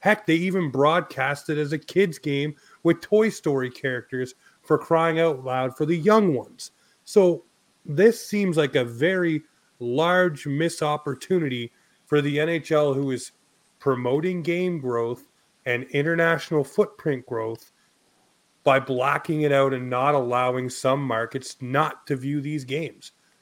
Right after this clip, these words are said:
It doesn't make sense to me at all. These should have been able to be seen by everyone on every network, regardless of the deal signed. It should be basically an international broadcast.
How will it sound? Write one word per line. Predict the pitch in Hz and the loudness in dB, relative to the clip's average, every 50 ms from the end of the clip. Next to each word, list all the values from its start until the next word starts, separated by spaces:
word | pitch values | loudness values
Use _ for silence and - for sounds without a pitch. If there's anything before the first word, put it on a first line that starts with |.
| _ | _
It | - 113 107 - | -12 -12 -4 2
doesn't | - 147 151 135 151 165 147 143 | 4 6 6 6 4 0 -2 0
make | 147 147 135 - | 0 0 0 -2
sense | - - 135 123 127 123 - - | -4 -4 -2 -2 -4 -6 -10 -8
to | - 127 | -8 -6
me | 123 123 117 110 | -6 -6 -6 -6
at | 104 104 | -6 -6
all. | 101 107 127 156 156 - _ _ _ _ _ _ | -4 -4 -4 -4 -4 -6 _ _ _ _ _ _
These | 139 147 151 143 | 2 2 2 2
should | - - 165 151 | 2 2 2 4
have | 147 | 4
been | 143 139 | 2 2
able | 135 139 135 139 131 | 2 2 0 0 0
to | 131 | 0
be | 127 131 127 | -2 -2 -4
seen | 123 - 147 135 127 123 | -4 -2 -2 -2 0 0
by | 120 113 110 110 - - | 0 0 0 -2 -2 2
everyone | 160 175 185 151 170 156 143 127 123 120 120 117 117 117 117 - _ _ _ _ _ _ _ - | 4 4 4 4 2 0 0 0 -2 -2 -2 -2 -4 -6 -8 -12 _ _ _ _ _ _ _ 0
on | 127 123 117 | 0 2 4
every | 135 151 170 160 165 160 147 | 4 4 4 4 4 2 2
network, | 135 127 120 113 113 120 117 117 120 - - _ _ _ _ _ _ - | 2 0 -2 -4 -6 -4 -4 -4 -4 -6 -10 _ _ _ _ _ _ -2
regardless | 131 127 117 110 - 131 139 160 170 151 147 151 143 139 - | 0 0 0 2 6 8 8 8 8 6 4 2 0 2 0
of | 139 127 120 117 | -2 -2 -2 -2
the | 120 123 113 110 107 _ _ _ _ - | -6 -8 -8 -8 -10 _ _ _ _ -6
deal | 139 139 147 147 143 139 127 | -2 2 4 4 4 4 2
signed. | - - - 135 127 120 113 107 107 110 110 110 - _ _ _ _ _ | 0 -2 0 2 2 2 2 0 -2 -6 -8 -12 -16 _ _ _ _ _
It | - 117 | -8 -8
should | - - - - - 160 147 123 | -6 -6 0 2 4 4 4 2
be | 120 131 120 113 110 110 - _ _ _ _ _ _ _ _ - _ - - 151 | -2 -8 -8 -8 -10 -14 -16 _ _ _ _ _ _ _ _ -20 _ -10 4 6
basically | 156 151 147 - - 190 151 156 151 151 165 156 - _ _ _ | 6 6 6 4 0 -2 -2 0 0 0 -2 -4 -8 _ _ _
an | 180 165 165 | 0 0 2
international | 170 170 180 175 165 165 165 160 160 - - 170 170 | 2 0 2 2 2 4 4 2 2 -2 -4 -4 -4
broadcast. | 156 147 175 180 170 160 143 - - 110 - - - - - _ | -2 -2 0 0 0 0 0 -2 -6 -10 -10 -12 -18 -20 -20 _